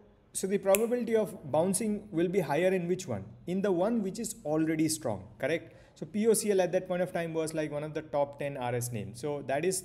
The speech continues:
that was the idea behind ki, "Acha, it is now pulling to, uh, ten, it is very nicely at ten, and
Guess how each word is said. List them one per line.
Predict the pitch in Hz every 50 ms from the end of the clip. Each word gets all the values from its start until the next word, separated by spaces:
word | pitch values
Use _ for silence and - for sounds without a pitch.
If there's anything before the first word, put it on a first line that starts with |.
| - -
that | 139 139 156 170
was | 185 190 175 151
the | 156 175 170 165 165 -
idea | - 123 127 - 127 156 160 156
behind | 131 117 123 127 147 156 151
ki, | 131 156
"Acha, | 131 123 123 - 123 104 - - - - - - - - -
it | - 131 135
is | 160 151
now | 156 147 147 160 190
pulling | 196 185 180 170 165 165 165 156
to, | 175 160 156 151
uh, | 131 120 117
ten, | 120 120 123 135 175 185
it | 151 135 147
is | 151 143
very | 131 123 127 147
nicely | 151 151 143 139 127 - 156 151
at | 120 92 113 131 135 123 -
ten, | - 127 139 185 208 208 -
and | - 139 147 151